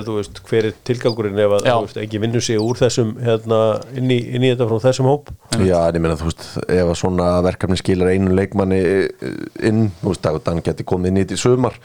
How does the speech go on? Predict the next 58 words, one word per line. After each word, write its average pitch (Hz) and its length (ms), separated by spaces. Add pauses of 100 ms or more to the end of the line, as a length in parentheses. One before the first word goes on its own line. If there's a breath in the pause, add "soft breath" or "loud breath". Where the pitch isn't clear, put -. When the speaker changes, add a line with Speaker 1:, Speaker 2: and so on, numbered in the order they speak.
(280 loud breath)
Speaker 3:
Davíð 85 240
Kristján 107 460 (640)
kom 101 240
inn 104 80
í 107 60
þetta 104 100
í 135 80
fyrra 113 220
eftir - 120
að 110 60
hafa 110 80
unnið 107 160
sig 110 80
inn 113 80
í 110 80
gegnum 110 240
þessi 110 240
verkefni. 104 340 (220 loud breath)
Speaker 1:
Mm. 101 260 (880 loud breath)
Speaker 3:
Uh, 87 480 (100)
hverjir 87 160
fleiri 95 320
hafa 90 300 (100)
dottið 92 240
hann 92 140
inn 92 80
í - 20
þessi 92 160
verkefni 92 320
og 87 80
svona 92 220
einhvern 92 180
veginn, 87 140 (160)
þú - 80
veist, - 160 (180)
byrjar 98 240
ekki 110 160
Elías 123 320
í 117 80
fyrstu 127 220
landsleikjunum 120 340
sínu 123 160
þarna? 117 200 (160)
Speaker 1:
Það 143 260
gæti 120 180
verið. 117 220 (160)
Speaker 3:
Þannig 107 160
að 107 80
Speaker 1:
Uh, 107 180
ég, 120 240
ég 120 160
er 110 80
ekki 113 80
alveg 120 160
með 117 140
það, 101 100
en 110 160
sko, 123 140